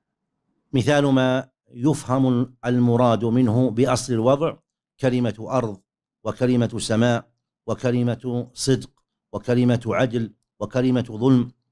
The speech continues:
فهذه الكلمات يفهم معناها بأصل الوضع، ولا تحتاج إلى غيرها في بيان معناها. ومثال ما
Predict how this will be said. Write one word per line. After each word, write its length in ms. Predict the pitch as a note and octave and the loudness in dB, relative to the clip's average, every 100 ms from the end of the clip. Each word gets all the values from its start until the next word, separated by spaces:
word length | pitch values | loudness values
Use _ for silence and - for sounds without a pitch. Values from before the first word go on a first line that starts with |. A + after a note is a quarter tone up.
| _ _ _ _ - | _ _ _ _ -6
فهذه 340 | G#2+ C3 B2+ | 0 2 0
الكلمات 680 | A2 B2 A2+ C3 C3+ C3+ - _ _ _ _ _ - | -2 -6 -4 -2 -2 -4 -8 _ _ _ _ _ 0
يفهم 440 | C#3+ - C3 B2+ | 0 2 0 2
معناها 480 | B2 A2 C#3 C3 C3+ | 2 2 0 0 0
بأصل 360 | B2 C#3+ C3 C3 | -2 -2 -2 -2
الوضع، 380 | A2+ C3 G2+ - _ _ _ _ _ _ - | 2 0 0 -14 _ _ _ _ _ _ -4
ولا 300 | A#2 D3+ D3 | 0 2 2
تحتاج 600 | C#3+ B2 - C3 B2+ B2+ C3 C3 _ _ _ | -2 -12 -6 -4 -4 -6 -8 -10 _ _ _
إلى 360 | A#2 A#2 A#2 A2+ | -4 0 2 0
غيرها 760 | A2+ B2 A#2 B2 C#3 D3 D3+ _ _ _ _ | 0 0 2 2 2 0 -4 _ _ _ _
في 520 | B2+ B2 A#2+ B2 - _ _ _ - | 0 2 4 2 -2 _ _ _ -4
بيان 640 | A#2+ A#2+ A#2+ A#2+ A#2+ B2 B2 | 0 0 0 -2 -4 -6 -6
معناها. 580 | G#2+ A#2 A#2+ F#2+ - _ _ _ _ _ _ _ _ _ _ | -4 0 -2 -4 -12 _ _ _ _ _ _ _ _ _ _
ومثال 460 | A#2+ C3+ A2+ C#3+ D3+ | 0 2 2 2 2
ما 520 | D3 C#3 C3+ C3+ - | 2 0 -2 -4 -6